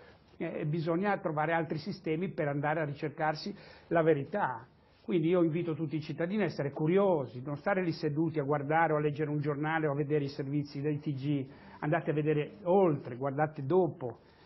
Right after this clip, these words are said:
eh, fidatevi di qualcuno e andate, siate curiosi, siate giornalisti di voi stessi. Questa è la mia impressione, poi non do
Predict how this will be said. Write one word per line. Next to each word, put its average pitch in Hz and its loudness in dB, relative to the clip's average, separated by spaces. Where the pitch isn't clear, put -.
eh, 151 0
fidatevi 175 2
di 147 0
qualcuno 185 4
e 147 0
andate, 147 0
siate 165 0
curiosi, 147 2
siate 160 -2
giornalisti 147 0
di 156 0
voi 123 -4
stessi. 139 -4
Questa 170 -2
è 165 4
la 151 4
mia 151 4
impressione, 127 -2
poi 151 -2
non 143 2
do 147 4